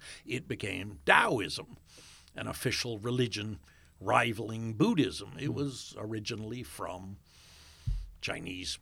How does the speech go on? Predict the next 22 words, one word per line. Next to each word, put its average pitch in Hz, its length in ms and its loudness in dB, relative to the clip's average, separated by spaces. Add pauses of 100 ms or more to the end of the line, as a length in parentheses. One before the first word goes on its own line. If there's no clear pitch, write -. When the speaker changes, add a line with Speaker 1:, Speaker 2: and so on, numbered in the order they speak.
Speaker 1:
shamanism. 120 760 4 (960)
But 120 280 6 (300)
in 131 180 2
Korea, 156 540 6
it 139 280 -4
never 113 260 0
got 101 220 -4
organized. 120 840 2 (140)
Speaker 2:
Hmm. 101 140 -8 (600)
Speaker 1:
Never 123 320 0
became 110 320 -2
an 107 100 -6
organized 104 840 -6 (200)
religious 98 720 -6
force. 147 400 2
It 98 160 -12
remains 101 500 -8
today 113 320 -8
an 85 160 -12 (100)
un-, 110 300 -6 (340)
too - 120 -2
much 123 320 -2